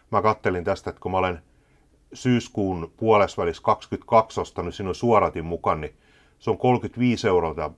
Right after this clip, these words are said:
tää pläjäys, ja tota, tosta varmaan seitsemän erkkiä pois. Se on ollut varmaan kaksikymmentäkahdeksan euroa se öljypyttö. Ja sit on vuosi sen jälkeen sama setti öljyt ja suoratin, niin on ollut neljäkymmentäyksi kahdeksankymmentäyhdeksän. Et pik-, <laughs> pikkusen mennyt öljyhinnat ylöspäin.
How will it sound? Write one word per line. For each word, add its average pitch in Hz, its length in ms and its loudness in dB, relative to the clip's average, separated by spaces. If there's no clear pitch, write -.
tää 95 140 0
pläjäys, 104 480 2
ja 90 80 -6
tota, 82 240 -6
tosta 101 260 -2
varmaan 98 280 -2
seitsemän 87 580 -4
erkkiä 78 280 -12
pois. 80 200 -6
Se 90 80 -8
on 98 60 0
ollut 98 200 0
varmaan 110 300 0
kaksikymmentäkahdeksan 95 920 -4
euroa 71 300 -6
se 71 160 -10
öljypyttö. 101 500 0
Ja 80 80 -6
sit - 200 -8
on 98 100 2
vuosi 127 320 2
sen 104 240 -2
jälkeen 92 540 -2
sama 120 420 0
setti 98 560 -2
öljyt 107 300 0
ja 87 60 -4
suoratin, 92 420 0
niin 85 80 -6
on 85 60 -2
ollut 92 200 0
neljäkymmentäyksi 92 640 -4
kahdeksankymmentäyhdeksän. 85 1040 -6
Et - 80 -20
pik-, - 420 -6
<laughs> - 20 -8
pikkusen 110 380 -4
mennyt 98 240 0
öljyhinnat 80 640 0
ylöspäin. 85 440 -4